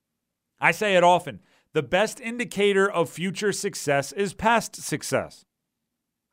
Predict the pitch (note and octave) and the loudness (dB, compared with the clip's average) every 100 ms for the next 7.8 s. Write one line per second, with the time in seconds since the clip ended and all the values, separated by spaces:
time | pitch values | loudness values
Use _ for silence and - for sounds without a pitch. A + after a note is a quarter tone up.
0 | _ _ _ _ _ _ D3 D3 E3+ G3 | _ _ _ _ _ _ 0 2 4 2
1 | F3+ E3+ - B3+ A3+ - _ _ _ _ | -2 -4 2 4 4 -2 _ _ _ _
2 | _ _ _ _ _ _ _ _ _ _ | _ _ _ _ _ _ _ _ _ _
3 | _ E3+ E3+ E3+ F3+ E3+ E3+ E3 C#3+ - | _ -6 -2 0 2 0 0 -2 -2 -10
4 | _ _ F3 F#3+ F#3 F3 F#3 F3 F#3+ D#3 | _ _ 0 2 2 0 -2 0 -2 -2
5 | B2 D3+ F#3+ F#3+ F3+ E3+ E3 F#3 F3+ E3+ | -2 0 0 0 -4 -4 -4 -4 -4 -6
6 | D#3+ B3+ C4+ F#3+ G3+ G3 _ _ F3 G3 | -6 -4 -4 0 -2 -4 _ _ -4 -2
7 | E3 G3 C4+ A#3 - D3 E3+ | 0 2 4 2 2 0 0